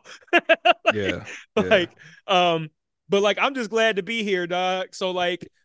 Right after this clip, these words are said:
Speaker 1: like, they've already wildly exceeded my expectations. They're on the road against the number one seed. Like, I'm not, I don't need, I, I'm not expecting to win. I'm not even, I'm not,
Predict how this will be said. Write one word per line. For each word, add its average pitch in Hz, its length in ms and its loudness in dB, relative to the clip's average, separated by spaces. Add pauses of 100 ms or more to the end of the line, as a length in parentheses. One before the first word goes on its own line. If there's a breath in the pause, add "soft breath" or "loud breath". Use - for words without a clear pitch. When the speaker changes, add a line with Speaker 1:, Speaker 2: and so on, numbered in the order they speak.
(280)
Speaker 1:
like, 170 260 -4
they've 233 220 0
already 208 360 0
wildly 190 500 0
exceeded 190 340 -6
my 180 200 -2
expectations. 170 920 -8 (260 soft breath)
They're - 180 -6
on 196 160 0
the 185 100 -2
road 175 300 2
against 165 260 -6
the 160 60 -10
number 170 240 -2
one 170 320 -4 (220)
seed. 170 540 -10 (240 soft breath)
Like, 165 300 0 (100)
I'm 214 240 -4
not, 190 300 -2 (800)
I 196 100 0
don't 214 220 0
need, 226 220 -2
I, 196 180 0
I'm 185 160 0
not 185 160 0
expecting 214 440 -2
to 233 80 2
win. 240 420 0
I'm 180 140 -4
not 170 200 -2
even, 190 480 -6 (440)
I'm 196 140 0
not, 214 180 2